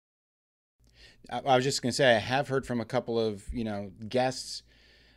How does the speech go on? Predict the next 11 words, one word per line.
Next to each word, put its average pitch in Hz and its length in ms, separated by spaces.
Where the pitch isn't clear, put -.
that 113 460
during 135 260
that 113 160
pandemic, 120 560
they've 107 160
had 101 360
more 104 460
access 87 760
to 101 100
their 85 140
clients 71 640